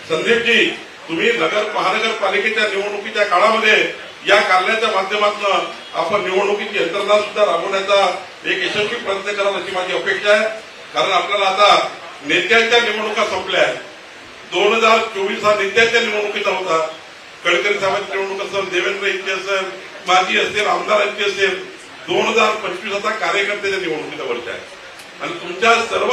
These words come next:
कार्यकर्त्यांना निवडून आणण्याकरता आम्ही सर्व लोक या ठिकाणी पूर्ण क्षमता कामाला आणू. मी पुन्हा एकदा संदीप जोशीजींनी केलेल्या या अत्यंत कर्तव्यदक्ष उपक्रमाचं मी अभिनंदन करतो आणि त्यांना आश्वस्त करतो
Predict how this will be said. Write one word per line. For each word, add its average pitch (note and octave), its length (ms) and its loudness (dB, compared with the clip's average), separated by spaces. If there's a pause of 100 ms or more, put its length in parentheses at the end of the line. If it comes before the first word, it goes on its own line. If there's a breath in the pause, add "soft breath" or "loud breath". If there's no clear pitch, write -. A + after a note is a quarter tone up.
(160)
कार्यकर्त्यांना G3+ 580 0
निवडून F#3 300 -6
आणण्याकरता F#3 540 -2 (540)
आम्ही F#3+ 200 0 (160)
सर्व A#3 260 4
लोक F#3+ 220 -2 (500)
या F#3 140 2
ठिकाणी F#3 260 -4
पूर्ण F#3 400 -6
क्षमता F#3 340 -2
कामाला E3+ 320 0
आणू. F3 200 2 (540)
मी D#3+ 60 -4
पुन्हा F3 340 6
एकदा F#3+ 320 4 (420)
संदीप F#3 460 -2
जोशीजींनी F#3 480 -2
केलेल्या F#3 380 2 (560)
या F#3 100 4
अत्यंत B3 440 2 (160)
कर्तव्यदक्ष G3 720 -2 (880)
उपक्रमाचं G3+ 640 0
मी G3 120 -2
अभिनंदन G3+ 480 -2
करतो A3 340 2
आणि - 420 -2
त्यांना F#3+ 200 0
आश्वस्त - 480 4
करतो G3+ 380 0